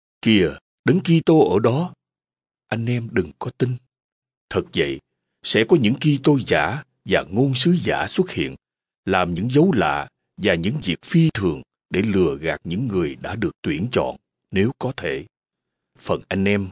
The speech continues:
hãy coi chừng, thầy đã báo trước tất cả cho anh em.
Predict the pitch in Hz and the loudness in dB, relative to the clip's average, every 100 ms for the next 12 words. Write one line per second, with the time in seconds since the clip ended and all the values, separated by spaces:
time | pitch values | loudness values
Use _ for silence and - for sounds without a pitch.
0 | - - 92 113 101 - 73 - _ _ | -6 -4 -2 0 0 -2 -6 -10 _ _
1 | _ _ _ - 90 76 82 120 147 175 | _ _ _ -2 0 0 0 0 2 0
2 | 180 - 208 - - 73 - - - 92 | 0 0 -2 0 -2 -2 -2 -2 0 0
3 | 92 87 | 0 -2